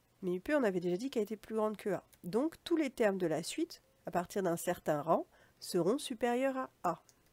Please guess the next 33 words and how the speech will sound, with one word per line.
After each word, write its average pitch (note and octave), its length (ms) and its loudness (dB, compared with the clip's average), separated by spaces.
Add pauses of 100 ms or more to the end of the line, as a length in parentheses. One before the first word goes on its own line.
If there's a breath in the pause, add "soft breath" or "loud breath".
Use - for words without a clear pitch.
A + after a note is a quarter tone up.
(520 loud breath)
C'est-à-dire G#3+ 600 6
que B3 100 2
l'intervalle G3+ 720 6
A G3 160 4
plus - 260 -8
l'infini, F#3+ 540 0
qui - 140 -4
est - 20 2
un F3+ 160 4
intervalle E3+ 640 4
ouvert, - 640 -6 (2000 soft breath)
contient A3 400 2
tous E4 220 2
les C#4 140 2
termes G#3 280 2
de F3+ 80 0
la D#3+ 160 -4
suite - 420 -12 (200)
à G#3+ 160 4
partir G#3+ 480 -8
du G#3 120 -4
rang F3+ 220 -2
P. - 220 -14 (380 soft breath)
C'est - 260 4 (200)
exactement, G3+ 880 0 (1300)
enfin - 160 2
c'est - 140 -2
vrai G#3 180 6
pour - 240 -6
tout D4+ 220 2
réel, G3 500 -4
et G#3+ 80 0
c'est F#3+ 280 0